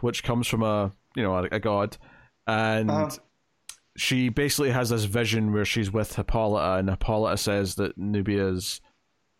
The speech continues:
Speaker 1: uh, destroyed,
Speaker 2: Failed her.
Speaker 1: yeah, destroyed everything.
Speaker 2: Yeah.
Speaker 1: As soon, you know, as soon as I was gone, you ruined everything. And then, I don't know who this character is, I don't know if we're meant to yet, but this mysterious hooded figure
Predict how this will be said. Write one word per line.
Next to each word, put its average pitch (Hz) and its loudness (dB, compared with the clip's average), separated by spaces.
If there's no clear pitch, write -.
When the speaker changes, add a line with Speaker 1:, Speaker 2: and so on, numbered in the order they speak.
Speaker 1:
uh, 85 0
destroyed, 170 2
Speaker 2:
Failed 117 2
her. 147 0
Speaker 1:
yeah, 107 2
destroyed 110 0
everything. 110 0
Speaker 2:
Yeah. 107 2
Speaker 1:
As 104 0
soon, 139 0
you 127 2
know, 127 2
as 117 0
soon 139 0
as 123 2
I 120 2
was 107 0
gone, 104 2
you 104 0
ruined 113 0
everything. 98 -2
And 113 0
then, 127 2
I 170 0
don't 233 0
know 185 2
who 156 2
this 139 0
character 117 0
is, 107 2
I 120 2
don't 135 2
know 135 0
if - -4
we're 117 0
meant 110 0
to 107 0
yet, 98 0
but 107 -2
this 120 0
mysterious 127 0
hooded 120 -2
figure 107 0